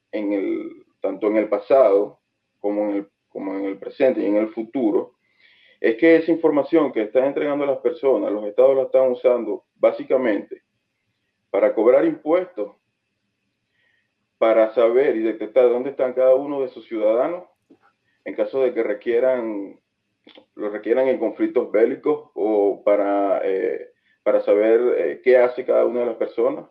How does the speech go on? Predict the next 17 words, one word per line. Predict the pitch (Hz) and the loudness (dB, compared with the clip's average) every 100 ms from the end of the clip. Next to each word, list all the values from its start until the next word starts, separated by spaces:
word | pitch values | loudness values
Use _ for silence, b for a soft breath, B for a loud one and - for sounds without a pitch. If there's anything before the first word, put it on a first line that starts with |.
| _ _ _ _ - | _ _ _ _ -14
este, | 95 - 101 98 95 90 78 57 - _ | -14 -8 -4 -2 0 -2 -4 -8 -10 _
qué | 113 | 0
hace | 113 127 | 0 0
con | 110 | -10
su | - 104 | -8 -6
vida, | 117 123 127 110 | 0 6 6 6
qué | 104 | 4
hace | 104 113 - | 2 0 -6
con | 95 101 | -8 -8
su, | - 98 98 98 98 | -10 -6 -4 -4 -2
qué | 117 113 | -4 -2
compra, | 117 113 107 110 113 - _ _ - | -2 0 2 2 0 -4 _ _ -10
eh, | 92 98 95 - | -2 0 2 2
a | |
dónde | 104 110 113 | 2 2 2
va, | 107 107 107 107 - _ _ _ _ | 4 4 4 0 -14 _ _ _ _
eh, | - 104 | -8 -6